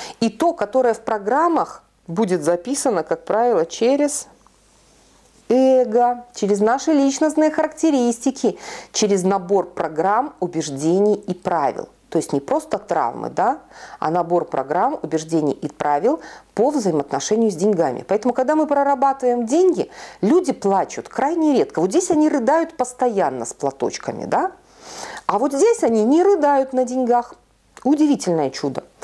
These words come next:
Каждый раз смотрю, пораж-, поражаюсь. Вот только бы рыдать, не перерыдать, а не рыдается, да? О чём это говорит? На самом деле все программы, связанные с деньгами, лежат на поверхности. И человек может самостоятельно сесть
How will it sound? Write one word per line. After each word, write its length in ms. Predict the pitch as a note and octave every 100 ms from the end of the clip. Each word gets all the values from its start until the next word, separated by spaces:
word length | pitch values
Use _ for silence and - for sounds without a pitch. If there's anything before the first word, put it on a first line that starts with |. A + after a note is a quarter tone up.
| -
Каждый 360 | - D#4 E4 C#4
раз 240 | C4+ -
смотрю, 340 | G3 G3+ G#3 D#4+
пораж-, 480 | - A#3 G#3 G3 -
поражаюсь. 420 | F#3 G3 F3 C#3 - - - -
Вот 180 | G#3+ -
только 260 | F4+ F4
бы 140 | C#4 C4
рыдать, 320 | A#3+ B3+ B3
не 100 | G#3+
перерыдать, 640 | G#3+ G#3 A3 A3+ F#4+ G4
а 40 |
не 140 | C4 C4+
рыдается, 580 | C4+ F#3 B2 G#2+ - -
да? 200 | B3+ G4 _ _ - - - - - - -
О 60 |
чём 200 | G3+ F4
это 140 | F4 D4
говорит? 380 | C4 B3+ D3+ - _ _ _ _ _ _ - -
На 140 | F3
самом 280 | F3+ A3+ G3+
деле 220 | G#3 F#3
все 200 | - A3+
программы, 500 | A3 F#3 G#3 C4 D4
связанные 460 | - F#3+ F#3 F3+ E3
с 40 |
деньгами, 460 | E3+ E3+ G3 C4 B3
лежат 300 | E3 F#3+ G3+
на 80 |
поверхности. 680 | F3+ F3 D#3+ - - - - - - - - -
И 60 | -
человек 340 | F#3 A3 D4 D4+
может 280 | B3 B3
самостоятельно 1000 | - A3 G#3 A3 G#3 A3 G#3 F3+ D#3 C#3+ -
сесть 520 | - A3+ B3+ C#4